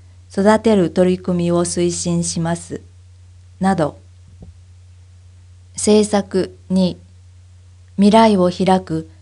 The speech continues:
子どもたちの育成。目指す方向。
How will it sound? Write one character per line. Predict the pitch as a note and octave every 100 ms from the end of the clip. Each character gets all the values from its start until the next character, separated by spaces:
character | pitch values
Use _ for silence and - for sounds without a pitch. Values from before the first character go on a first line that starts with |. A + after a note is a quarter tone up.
| -
子 | -
ど | F3+ G#3+
も | A3
た | -
ち | F#3+ F3
の | E3+ D#3
育 | E3+ - E3+
成。 | - F3 E3 D#3+ - - - - - - - -
目 | F#3+
指 | G3 A3+
す | A3+ F3
方 | E3+ E3+
向。 | E3+ F3 E3 D#3